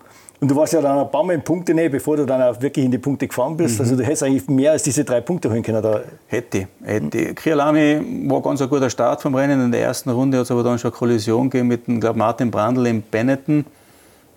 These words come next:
Speaker 2: der sie, es ist nie meine Schuld gewesen,
Speaker 1: Mhm.
Speaker 2: natürlich, wenn ich gehabt
Speaker 1: Ist
Speaker 2: hätte.
Speaker 1: klar.
Speaker 2: Aber, nein, der
Speaker 1: Mhm.
Speaker 2: hat sich ein bisschen eingedrängt,
Speaker 1: Mhm.
Speaker 2: aber egal, war der Kehler hin am Motorschaden. Und dann war ich in Bas-, in, in, in Barcelona beim,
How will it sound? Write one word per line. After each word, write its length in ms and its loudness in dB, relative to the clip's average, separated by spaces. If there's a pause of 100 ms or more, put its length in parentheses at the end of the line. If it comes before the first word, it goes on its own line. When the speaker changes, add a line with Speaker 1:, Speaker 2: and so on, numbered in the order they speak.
Speaker 2:
der 160 0
sie, 280 2 (1200)
es 120 -6
ist 120 -2
nie 140 2
meine 200 2
Schuld 300 -4
gewesen, 220 -4
Speaker 1:
Mhm. 100 4
Speaker 2:
natürlich, 120 -4
wenn 160 -6
ich 60 -12
gehabt 240 -10
Speaker 1:
Ist 80 -16
Speaker 2:
hätte. 100 -4
Speaker 1:
klar. 200 2
Speaker 2:
Aber, 100 0
nein, 120 4
der 100 2
Speaker 1:
Mhm. 60 2
Speaker 2:
hat 80 -2
sich 100 0
ein 40 -16
bisschen 180 2
eingedrängt, 640 0
Speaker 1:
Mhm. 120 2
Speaker 2:
aber 180 2
egal, 320 2 (260)
war 120 0
der 100 -2
Kehler 260 0
hin 160 2
am 80 0
Motorschaden. 560 -2 (300)
Und 80 -2
dann 140 2
war 80 4
ich 40 4
in 60 2
Bas-, 260 0
in, 200 0
in, 260 0
in 300 -2
Barcelona 600 0
beim, 420 0